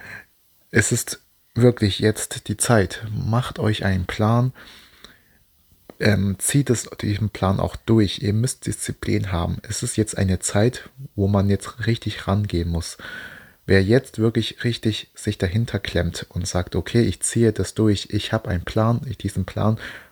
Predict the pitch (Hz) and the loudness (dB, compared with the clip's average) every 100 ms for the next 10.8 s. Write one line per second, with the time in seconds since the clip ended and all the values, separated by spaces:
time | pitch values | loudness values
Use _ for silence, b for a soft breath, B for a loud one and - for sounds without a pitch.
0 | B - 113 107 95 87 - 101 90 - | B 2 4 4 0 -2 2 2 0 -6
1 | b b b b - 92 101 117 - 98 | b b b b 0 2 4 2 0 -2
2 | - 98 - - 98 107 - 110 - 95 | -2 -6 -8 -2 0 0 2 0 0 -2
3 | - 92 90 - - 92 104 107 104 113 | 2 2 0 -6 0 2 2 2 2 4
4 | 120 110 107 98 98 113 - 107 95 92 | 2 2 4 4 4 4 2 -2 -2 -4
5 | - 113 98 - B B B B B B | -2 -2 -2 -4 B B B B B B
6 | B _ _ - 107 92 - 123 113 95 | B _ _ -4 0 0 2 0 2 4
7 | 92 92 87 85 85 82 - 92 90 - | 4 2 0 0 0 -2 -2 -4 -2 -4
8 | - 90 - _ _ - 101 104 120 123 | -6 -8 -14 _ _ -2 4 4 4 2
9 | 107 101 98 92 98 101 95 101 101 87 | 4 2 2 2 4 2 2 0 0 0
10 | 82 - - 98 90 85 85 | -2 -2 -2 -2 -4 -6 -8